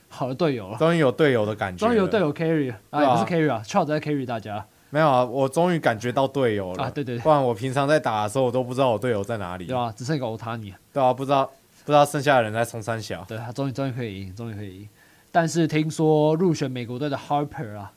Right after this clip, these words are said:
Speaker 1: Bryce Harper 近期是，应该说确定要动刀了啦。
Speaker 2: 确定要动了，然后他是要动右手肘的，的
Speaker 1: 尺度韧带手术，
Speaker 2: 手术。
Speaker 1: 对。
Speaker 2: 然后他不确定有没有可能会动用到 Tommy John。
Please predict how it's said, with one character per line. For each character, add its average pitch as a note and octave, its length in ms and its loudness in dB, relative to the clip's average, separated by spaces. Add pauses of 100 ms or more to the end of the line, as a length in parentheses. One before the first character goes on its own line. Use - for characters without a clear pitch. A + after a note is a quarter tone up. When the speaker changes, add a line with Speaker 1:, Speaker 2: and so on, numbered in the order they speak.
(600)
Speaker 1:
Bryce D3 180 -8
Harper D3 420 -4
近 D#3+ 240 -4
期 B2 240 -8
是， C#3 260 -8
应 E3+ 100 -6
该 F#3+ 140 2
说 F#3 160 0
确 F#3+ 160 -2
定 D#3+ 100 0
要 D#3+ 80 0
动 C#3+ 220 -4
刀 A#2 220 -4
了 A2 80 -6
啦。 G2 180 -10 (160)
Speaker 2:
确 D3 160 -2
定 D3+ 100 -4
要 C#3+ 120 0
动 B2+ 240 -2
了， F#2 160 -8
然 G#2+ 200 -4
后 B2+ 560 2 (360)
他 D#3 120 2
是 F3+ 120 0
要 E3+ 220 6
动 D#3 360 0
右 E3 160 4
手 A#2+ 240 0
肘 G#2 220 -2
的， F#2+ 320 -4 (1040)
的 G#2 420 -4
Speaker 1:
尺 G2+ 140 -6
度 B2 160 2
韧 F3+ 100 4
带 E3+ 140 6
手 A2 180 -4
术， C#3 140 -8
Speaker 2:
手 A#2 60 -4
术。 G#2 80 -12
Speaker 1:
对。 A#2 180 -6
Speaker 2:
然 B2+ 160 2
后 C#3+ 440 4 (500)
他 F#3 160 0
不 D3+ 200 -2
确 D3+ 400 0
定 G#2+ 400 -4 (380)
有 B2+ 180 2
没 C3 140 0
有 D3+ 160 6
可 C#3 160 -2
能 G#2 180 -4
会 B2 200 0
动 B2 200 -2
用 A#2+ 160 -2
到 A2+ 260 0
Tommy G#2+ 380 -6
John。 G2 220 -6